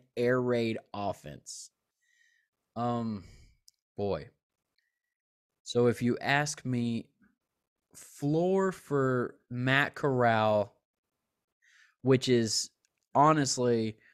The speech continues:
what I think he will be closer to being, is a Marcus Mariota.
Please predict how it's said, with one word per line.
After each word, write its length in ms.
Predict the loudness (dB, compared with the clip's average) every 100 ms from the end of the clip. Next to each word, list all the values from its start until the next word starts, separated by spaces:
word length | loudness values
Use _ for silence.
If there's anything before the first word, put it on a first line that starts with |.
| _ _ _ -6
what 240 | 2 4
I 120 | 4
think 300 | 2 -2 -2
he 180 | -4 -4
will 140 | -2
be 160 | -4 -6
closer 480 | -6 -4 -4 -4 -6
to 220 | -6 -10
being, 600 | -6 -2 -2 -2 -4 -10 _ _ _ _ _ _ _ _ _ _ _ _ _ _ _ _ _ _ _ _ _ _ _ _ _ _ _ _ _ 0
is 520 | 2 2 0 -4 -10 _ _ _ _ _ _ _ _ -4
a 80 |
Marcus 420 | 2 2 2 -4 -4
Mariota. 560 | -2 0 0 0 -6